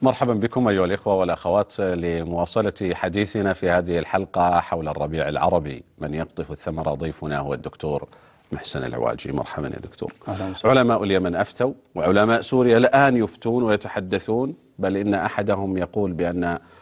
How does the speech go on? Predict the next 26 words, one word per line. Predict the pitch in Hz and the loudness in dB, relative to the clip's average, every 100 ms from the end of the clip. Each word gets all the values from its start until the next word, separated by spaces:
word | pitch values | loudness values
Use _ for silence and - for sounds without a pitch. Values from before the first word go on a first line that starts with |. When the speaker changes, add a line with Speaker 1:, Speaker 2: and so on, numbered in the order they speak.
| _ - | _ -8
Speaker 1:
أنه | 87 85 90 | -4 0 4
يرى | 104 117 78 - _ _ _ _ _ - | 6 6 4 -2 _ _ _ _ _ -2
من | 98 98 95 | 2 4 4
مات | 101 95 - | 2 0 -4
من | 87 71 80 78 71 71 - - - | -6 -4 -4 -4 -4 -8 -10 -14 -12
السلطة | - - 110 - 85 | -2 4 4 4 -2
سواء | 92 85 85 80 | 0 2 2 0
حافظ | - 92 90 90 | 0 0 2 2
الأسد | 90 98 92 | 2 2 0
أو | 82 82 | 0 0
أحد | - 87 | 0 -2
أبنائه | - 78 85 76 80 - | -4 -4 -4 -4 -6 -12
في | - | -10
الجنة. | 73 64 50 - - _ _ _ _ _ _ - - - - | -8 -6 -8 -10 -16 _ _ _ _ _ _ -20 -20 -12 0
إيش | 277 - | 0 4
دخل | 170 - 107 | 2 4 2
هذول | 92 85 82 | 2 0 -2
في | 82 | -2
المدارس | - 233 214 - - | 4 4 4 0 -8
طيب؟ | - - - - - - - | -12 -16 -18 -20 -20 -14 -4
Speaker 2:
آه، | 135 113 107 | -2 -2 4
علماء | 139 151 165 | 8 8 6
السعودية | 156 - 139 123 127 117 113 - - | 0 -2 -4 0 0 2 2 0 -12
تحديدًا | - - 117 127 120 110 - - - - - - _ _ _ - | -10 -6 2 2 2 -2 -4 -10 -20 -20 -20 -20 _ _ _ 4
دورهم | 165 175 151 135 | 6 6 4 4
مركزي | 143 151 147 117 151 | 4 2 0 -2 -2